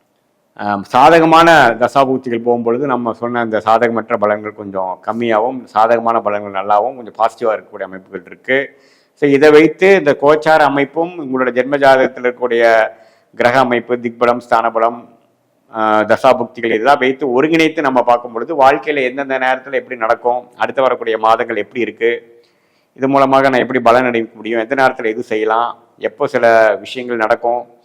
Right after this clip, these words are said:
அது வரைக்கும் எப்படி காத்திருக்கிறது, அது வரைக்கும் அந்த டைமை நம்ம எப்படி யூஸ் பண்ணிக்கலாம், அஹ், எப்படி வந்து நம்மளுடைய மைண்டை வந்து ஃப்ரஸ்-, ஃப்ரஸ்ட்ரேட் ஆகாம போ-,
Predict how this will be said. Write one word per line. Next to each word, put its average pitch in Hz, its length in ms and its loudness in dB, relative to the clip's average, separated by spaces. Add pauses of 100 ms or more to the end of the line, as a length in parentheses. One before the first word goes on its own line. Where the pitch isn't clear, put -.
(480)
அது 120 120 0
வரைக்கும் 131 280 0
எப்படி 131 220 -6
காத்திருக்கிறது, 120 540 2
அது 113 100 0
வரைக்கும் 123 240 0
அந்த 113 140 -4
டைமை 120 220 -2
நம்ம 110 180 -4
எப்படி 123 220 -8
யூஸ் 123 200 -8
பண்ணிக்கலாம், 110 440 -2 (840)
அஹ், 107 180 -2 (100)
எப்படி 143 200 0 (100)
வந்து 127 200 0 (220)
நம்மளுடைய 113 400 0 (520)
மைண்டை 127 320 2
வந்து 120 180 -2 (380)
ஃப்ரஸ்-, - 340 -12
ஃப்ரஸ்ட்ரேட் 120 500 -2
ஆகாம 110 320 -2 (100)
போ-, 107 200 -4